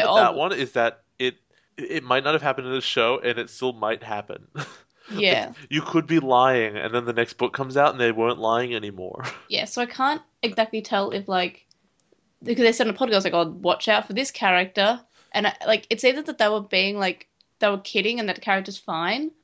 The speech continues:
Speaker 1: or that they accidentally said a spoiler about the char-, that character not being well at the moment. But I hope that, that they were just fake spoilering. But I don't know, because I'm not up to that part in Game of Thrones.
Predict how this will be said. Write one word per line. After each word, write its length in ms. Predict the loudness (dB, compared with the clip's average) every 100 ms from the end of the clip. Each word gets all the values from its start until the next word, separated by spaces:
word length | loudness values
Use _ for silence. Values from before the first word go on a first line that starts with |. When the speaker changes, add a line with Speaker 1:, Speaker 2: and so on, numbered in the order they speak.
| -6
Speaker 1:
or 380 | -2 -2 -4 -6
that 120 | -4
they 140 | 0 0
accidentally 520 | 0 -4 -2 0 -2
said 180 | -4 -4
a 40 |
spoiler 520 | -6 -6 -4 -2 0 -2
about 360 | -2 -2 -2 -4
the 60 |
char-, 320 | -4 0 0 -2
that 160 | -6 -2
character 360 | -2 -2 -2
not 220 | -6 -6
being 420 | -4 -4 -4 -6 -6
well 200 | -4 -2
at 100 | -4
the 60 | -8
moment. 380 | -6 -6 -6 -10 _ _
But 200 | -2 -2 0
I 80 | 0
hope 320 | 0 -4 -4
that, 200 | -8 -8 _ -12
that 160 | -8 -4
they 140 | -2
were 100 | -4
just 220 | -6 -10 _ _
fake 200 | -2 -2
spoilering. 580 | -4 -6 -4 -2 -2 -4 -6
But 160 | -4 0
I 60 |
don't 180 | 0 0
know, 220 | -2 -2
because 340 | -4 -4 -4 0
I'm 140 | 2
not 120 | 2 2
up 140 | 0
to 80 | 0
that 160 | -4
part 200 | 0 0
in 240 | 0 -4 -8 _
Game 180 | -4 -4
of 80 | -4
Thrones. 480 | -6 -8 -10 -16